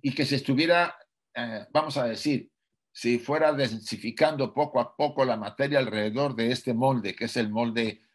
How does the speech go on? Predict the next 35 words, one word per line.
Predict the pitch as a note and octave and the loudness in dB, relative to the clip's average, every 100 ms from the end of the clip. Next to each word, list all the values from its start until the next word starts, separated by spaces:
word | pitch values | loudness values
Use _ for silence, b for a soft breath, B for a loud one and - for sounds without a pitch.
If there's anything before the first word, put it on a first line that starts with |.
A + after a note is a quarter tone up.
| b _ - | b _ -10
de | A2 A#2 | 0 2
nuestro | A2 G#2+ - G2+ | 2 -2 -4 -4
cuerpo. | - A2+ - D2 | 2 2 2 -12
Nosotros | D#2 C3 | -10 -8
somos | - C#3+ C3+ | -4 -6 -4
una | C#3 A#2 | -4 -4
copia | C3+ C#3 C#3+ | -2 0 2
del, | C3 G#2 E2+ - - - b b - | 2 0 -6 -12 -12 -14 b b -4
del | G#2 G#2 | -4 2
cuerpo | C#3+ - | 0 2
astral, | G#2 - B2 A2 - - | -2 -2 -2 -2 -6 -12
eso | A2+ | -8
es | B2+ | -6
lo | |
que | B2+ | -6
somos. | - A#2+ G2 - _ _ _ _ | -4 -4 -6 -16 _ _ _ _
El | A2 - | -10 0
cuerpo | D#3 C#3 | 0 0
astral | C3 D3 | -2 -2
es | C3+ | 0
el | C3+ | -2
original, | A2+ A2+ A2+ A#2 B2+ A2 - | -2 -4 -4 -2 -2 -2 -6
vamos | C3 D3 | -4 -2
a | |
decir, | C#3 G2+ _ _ _ _ - - | -4 -4 _ _ _ _ -12 -4
el, | |
el | A#2 | -2
modelo, | A2+ C3 D3 B2 - _ _ | 2 4 4 2 -4 _ _
y | A2+ | -6
nosotros, | A2 A#2 C#3 D3 C#3 - _ b b | -4 -4 -4 -4 -8 -12 _ b b
la | - B2+ | -4 -2
naturaleza | B2+ B2 C#3+ C#3 D3 D#3+ | 0 2 2 4 4 2
fue | C#3+ C#3+ D3 | 2 4 4
agregando | B2+ C3 C3 D#3 D3 G#2+ F#2+ | 6 4 4 2 2 0 0
al, | F2 E2 | -4 -8